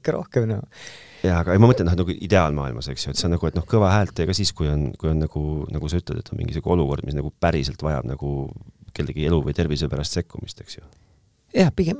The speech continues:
Speaker 1: ongi erand-, erandolukorrad,
Speaker 2: Mhm.
Speaker 1: on ju. Et igapäevaselt niisama karjudes, see point on selles, et kui ma nüüd proovin lahti sealt, kui ma nii-öelda karjun näiteks, on ju, mis mu eesmärk tegelikult on?
Speaker 2: Mhm.
Speaker 1: Mis, mis mu eesmärk on, kui ma käratan teismelisele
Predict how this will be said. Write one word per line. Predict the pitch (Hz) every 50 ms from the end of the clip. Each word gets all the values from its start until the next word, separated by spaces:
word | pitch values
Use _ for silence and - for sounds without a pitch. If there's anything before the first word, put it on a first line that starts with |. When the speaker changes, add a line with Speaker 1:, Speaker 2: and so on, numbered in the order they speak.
| 262
Speaker 1:
ongi | 233 196 156 160 170
erand-, | 175 160 151 151 285
erandolukorrad, | 202 175 160 147 151 170 156 113 - - - 90 90
Speaker 2:
Mhm. | 85 82
Speaker 1:
on | 82 85
ju. | 85 - - - - 107
Et | 110 -
igapäevaselt | 135 160 190 160 117 104 127 131 120 113 110 123 -
niisama | - 135 127 110 113 113 107 98
karjudes, | 127 139 135 120 101 107 - -
see | 117 -
point | - 175 175 - - 110
on | 104 101
selles, | 107 113 110 92 87 95
et | 95 - - - _ _ _ _ _ _ _ _ _ _ _ _ _ _ _ _ _ _ _ -
kui | - 147 143
ma | 135 127 120
nüüd | 120 117 107 113 - - - - -
proovin | - 135 127 120 113 107 107 104 - - - -
lahti | 110 120 113 - - - 104
sealt, | 107 - - - - 107 104 -
kui | -
ma | 123 120 110 104 101 98 - - - _ _ - -
nii-öelda | - 113 110 95 98
karjun | - - 113 110 95 87 87 90
näiteks, | 85 - - - - - - -
on | - -
ju, | 117 - _ _ _ _ _ _ _ -
mis | 117 120 139 -
mu | 143 123 -
eesmärk | - 151 127 123 110 113 110 104 - -
tegelikult | - 104 98 98 98 - - - - - -
on? | - - - - - -
Speaker 2:
Mhm. | - 85 82 82 80 78 82 - - _
Speaker 1:
Mis, | _ - 135 151 -
mis | 233 208 156 139 135
mu | 127 120
eesmärk | 117 110 101 104 92 - -
on, | 107 98
kui | -
ma | 95 90
käratan | 90 104 104 98 - - - 98 98
teismelisele | 107 113 104 107 101 98 101 98 101 104 98 101